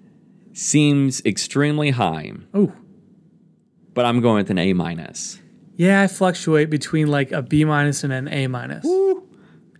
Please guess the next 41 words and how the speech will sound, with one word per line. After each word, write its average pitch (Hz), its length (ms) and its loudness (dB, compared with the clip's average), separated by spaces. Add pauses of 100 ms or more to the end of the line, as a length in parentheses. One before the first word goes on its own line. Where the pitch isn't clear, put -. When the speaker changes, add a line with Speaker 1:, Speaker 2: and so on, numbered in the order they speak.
(340)
Speaker 1:
That's 196 160 -2
a 190 40 0
Speaker 2:
Because 180 120 0
Speaker 1:
full 151 180 0
letter, 233 240 0
letter 220 300 0
grade, 92 280 -2
though. 71 200 -10 (480)
Speaker 2:
I, 165 300 -2
I - 20 2
know, 165 480 0 (140)
but 165 240 -2
there's 196 200 0
things 208 280 0
I 190 100 2
just 202 220 -2
don't 170 220 2
like 185 240 0
about 139 200 0
this - 200 -14
movie. 160 340 0 (420)
And 160 80 -2
I 165 80 2
think 233 220 -2
I 190 100 2
will 185 220 2
love 160 160 -2
this 139 200 -6
movie 131 440 -4 (420)
when 156 140 -2
I 147 80 2
watch 147 320 0
it 143 40 -8
again. 139 240 -2
So 156 140 -4
I'm 170 80 2
gonna 202 160 2
say 165 200 -2
an 143 100 -4
A 139 100 -2
mi-, 135 220 -4